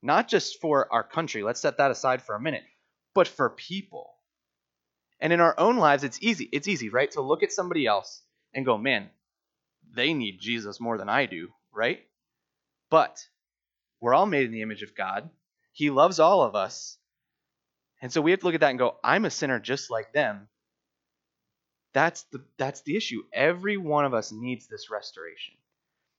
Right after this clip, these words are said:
Every one of us needs that looking to God and understanding that we are flawed humans who sin against God, separate us from God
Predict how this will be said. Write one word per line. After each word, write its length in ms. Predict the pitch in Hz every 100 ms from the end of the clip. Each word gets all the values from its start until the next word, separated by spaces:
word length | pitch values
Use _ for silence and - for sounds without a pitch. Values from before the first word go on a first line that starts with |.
| _
Every 360 | 135 160 185 196
one 220 | 165 147
of 80 | 127
us 160 | 113 123
needs 300 | 120 117 -
that 320 | 120 113 - _ _ _ -
looking 340 | 143 175 175
to 100 | 151
God 240 | 139 123 113
and 120 | 104
understanding 680 | 131 151 143 - 131 117 110
that 260 | 110 110
we 160 | 127 170
are 180 | 143 - _
flawed 340 | 127 131 147 165
humans 640 | - 117 95 98 135 - _ _ _ _ _ _ _ _
who 120 | 147
sin 280 | 131 - 147
against 360 | 175 147 135 -
God, 240 | 135 139
separate 640 | - - - 147 160 165 156
us 160 | 151
from 160 | - 143
God 280 | 127 127